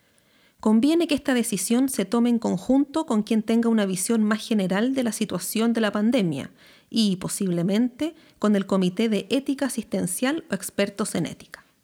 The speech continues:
Segunda sección, sobre los tratamientos de pacientes en uci. Primero, todos los ingresos a cuidados intensivos deben estar sujetos a reevaluación periódica y constante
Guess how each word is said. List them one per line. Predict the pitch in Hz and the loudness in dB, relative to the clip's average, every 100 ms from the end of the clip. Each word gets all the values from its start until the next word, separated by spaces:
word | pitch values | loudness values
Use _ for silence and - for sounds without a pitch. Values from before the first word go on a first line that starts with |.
| _ _ _ _ _ _ _ _ _ _ - - _ - _ | _ _ _ _ _ _ _ _ _ _ -20 -20 _ -20 _
Segunda | - - 262 311 320 | -8 0 2 4 2
sección, | 320 311 - - 139 - _ _ _ _ _ | 0 -2 -4 -4 -6 -8 _ _ _ _ _
sobre | - 220 220 | -2 0 2
los | 220 202 | 0 0
tratamientos | 202 196 196 226 277 294 269 | -2 2 2 4 2 0 -2
de | |
pacientes | 233 208 - 233 233 226 | -2 -2 0 0 0 -2
en | 226 185 | 0 0
uci. | 185 - - _ _ _ _ _ _ _ _ _ _ _ - | -2 -10 -12 _ _ _ _ _ _ _ _ _ _ _ -2
Primero, | 269 269 175 - - _ _ _ - _ | 2 2 0 -4 -18 _ _ _ -20 _
todos | - 320 339 | -2 0 0
los | 311 277 | 0 2
ingresos | 247 247 254 269 233 | 2 2 0 -2 -2
a | |
cuidados | 220 196 208 233 226 | 0 0 0 0 0
intensivos | 214 185 170 165 294 294 233 262 | 0 0 -2 0 0 0 0 -4
deben | 220 226 247 | -2 0 0
estar | 233 - 214 | 0 -2 -6
sujetos | - 180 - 254 294 277 | -4 -8 -2 -2 0 -2
a | 208 208 | -4 -4
reevaluación | 214 269 285 262 214 - 240 226 | 0 0 2 0 -2 -2 0 0
periódica | 202 185 226 262 269 | 0 0 0 0 0
y | |
constante | 262 262 - 269 180 175 - | 0 -2 0 0 0 -2 -8